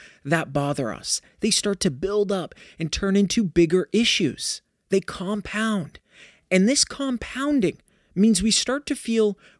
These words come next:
resentful towards our partner. And this resentment leads to arguments, distance in the relationship, and even the breakdown of the relationship altogether.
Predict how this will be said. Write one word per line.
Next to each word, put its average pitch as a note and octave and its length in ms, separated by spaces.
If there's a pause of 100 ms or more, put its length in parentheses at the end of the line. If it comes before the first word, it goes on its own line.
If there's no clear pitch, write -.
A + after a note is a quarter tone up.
resentful D#3+ 880
towards D3+ 420
our C#3 260
partner. - 600 (420)
And F3 160
this A3+ 180
resentment G3 680 (400)
leads F3+ 320
to D3 180 (100)
arguments, G3+ 800 (380)
distance G#3 560
in G#3+ 140
the A3 60
relationship, G#3 760 (300)
and F3+ 120
even D4 220
the D4+ 60
breakdown G3 680 (220)
of F3 160
the F#3 80
relationship D#3+ 840 (100)
altogether. D3+ 880